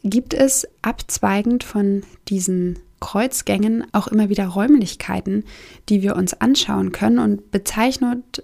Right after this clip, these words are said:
sind die alle immer sehr ähnlich. Also wenn man schon öfter Kreuzgänge sich angeschaut hat, und glaubt mir, ich habe mir einige Kreuzgänge in meinem Leben angeschaut, da ich ja viele Harry Potter Places besuche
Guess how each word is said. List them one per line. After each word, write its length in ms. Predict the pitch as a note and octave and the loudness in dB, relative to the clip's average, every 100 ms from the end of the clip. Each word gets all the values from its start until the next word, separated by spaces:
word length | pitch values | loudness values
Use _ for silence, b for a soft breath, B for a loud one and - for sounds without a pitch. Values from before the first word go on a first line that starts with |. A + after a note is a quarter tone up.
| - | -6
sind 280 | G3 A3 G#3+ | 0 2 0
die 80 | - | 0
alle 220 | G#3 G#3+ | 0 2
immer 200 | G#3 G3 | 0 0
sehr 220 | F#3 - | -2 -4
ähnlich. 400 | F3 F3 E3+ F3+ | -2 -2 -4 -4
Also 240 | F#3 F#3 F3+ B B B - | -2 -2 -4 B B B -2
wenn 100 | G3+ | 2
man 200 | G#3 G3+ | 4 2
schon 200 | - F#3+ | 0 -2
öfter 300 | B3 - A#3 | -2 0 -2
Kreuzgänge 580 | - A3 A3 - G#3 G#3 | 2 0 0 -2 0 0
sich 180 | F#3+ - | -2 -2
angeschaut 480 | G#3 G#3 - G3+ F#3+ | 0 2 0 0 -2
hat, 160 | F#3+ | -4
und 120 | F3+ | -4
glaubt 240 | F3+ G3 - | -4 -2 -2
mir, 60 | |
ich 100 | G3 | -2
habe 160 | - - | -2 -2
mir 120 | - | 2
einige 240 | B3 C4 A#3+ | 4 6 4
Kreuzgänge 460 | A3+ A3 G#3 G3+ | 0 -2 0 0
in 60 | G3+ | 2
meinem 180 | G3+ G3 | 2 2
Leben 180 | G3 | 0
angeschaut, 560 | F#3+ G3 F#3+ F#3 F3+ - | 0 -2 -2 -4 -6 -6
da 200 | F#3 F#3 F3 | -6 -6 -6
ich 160 | F3 | -6
ja 200 | F#3 F3 - | -6 -6 -4
viele 280 | - A#3 | -2 0
Harry 180 | G#3+ A3 | 2 2
Potter 320 | G#3+ A3 G#3+ | 2 2 0
Places 400 | G#3 G#3+ G3+ G3+ | 0 0 0 -2
besuche 540 | - G3+ G#3+ - - | -4 0 2 0 -4